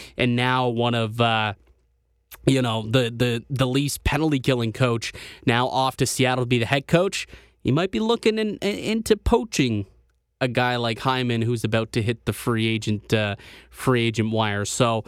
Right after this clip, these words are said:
just something to think about too. Uh, another way how this kind of can affect the Leafs with this hire. But let's get to, um, what Hakstol's departure,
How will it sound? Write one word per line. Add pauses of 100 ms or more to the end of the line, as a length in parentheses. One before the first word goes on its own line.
(320)
just
something
to
think
about
too.
Uh,
another
way
how
this
kind
of (260)
can
affect
the
Leafs
with
this
hire. (420)
But (140)
let's
get
to,
um, (100)
what
Hakstol's (100)
departure,